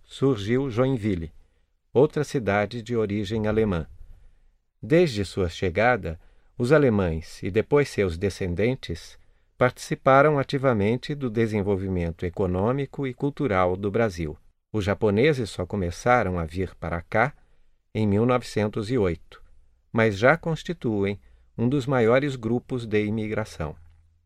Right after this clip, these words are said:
Estabeleceram-se predominantemente nas áreas rurais. No estado de São Paulo, os japoneses concentraram-se ao redor da capital, dedicando-se à cultura das hortaliças.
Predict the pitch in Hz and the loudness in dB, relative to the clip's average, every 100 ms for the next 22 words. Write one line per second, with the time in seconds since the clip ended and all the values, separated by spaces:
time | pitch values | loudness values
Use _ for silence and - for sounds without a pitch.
0 | _ _ _ _ - 120 123 107 101 - | _ _ _ _ -4 0 2 2 0 -2
1 | - 127 104 87 - - 101 110 98 85 | -2 0 0 -6 -10 -8 0 0 2 -2
2 | 82 82 - 107 104 135 - 156 - _ | -2 -4 -6 -2 -2 -2 -8 -12 -12 _
3 | _ _ 123 120 104 101 101 107 - 127 | _ _ -2 0 2 2 2 0 -2 -2
4 | 117 78 69 - - - _ _ _ _ | 0 0 -4 -12 -20 -20 _ _ _ _
5 | _ _ _ _ _ 147 175 - 110 92 | _ _ _ _ _ 0 0 2 0 0
6 | 90 85 - 85 82 113 135 85 85 - | -2 -6 -6 -8 -2 0 0 -4 -10 -16
7 | _ - 113 127 131 143 120 151 156 - | _ -6 0 0 2 2 4 4 2 -6
8 | - 156 - 156 113 107 120 131 - 135 | -6 -4 -2 0 4 6 4 2 -4 0
9 | 127 127 135 110 104 110 123 113 117 - | 2 2 0 4 4 4 -2 -6 -6 -8
10 | - 95 80 - - _ _ _ _ 104 | 0 0 0 -4 -20 _ _ _ _ 2
11 | 135 131 - 113 123 135 - 110 104 104 | 4 4 0 2 2 0 -4 -2 -2 -2
12 | 98 - 139 147 104 95 95 - 139 - | -6 -4 -2 0 0 0 -2 0 -2 -2
13 | 135 113 98 - - 76 - | -4 -2 -4 -4 -10 -12 -14